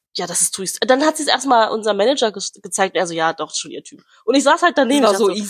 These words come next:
Speaker 1: so,
Speaker 2: easy.
Speaker 1: ja, es war super easy, also, was soll ich sagen. Naja, und dann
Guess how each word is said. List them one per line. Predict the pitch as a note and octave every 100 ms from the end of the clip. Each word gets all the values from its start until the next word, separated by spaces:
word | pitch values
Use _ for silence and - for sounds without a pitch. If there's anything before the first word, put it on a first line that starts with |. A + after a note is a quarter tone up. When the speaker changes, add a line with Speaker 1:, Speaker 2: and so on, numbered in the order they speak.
| -
Speaker 1:
so, |
Speaker 2:
easy. | F3 A3
Speaker 1:
ja, | A#3+
es | A#3+
war | A3
super | G3 F3+
easy, | D3 D3 D#3+
also, | E3 E3 D#3
was | -
soll | D#3+
ich | -
sagen. | - - - - -
Naja, | B3+ C#4
und | B3+
dann | A#3+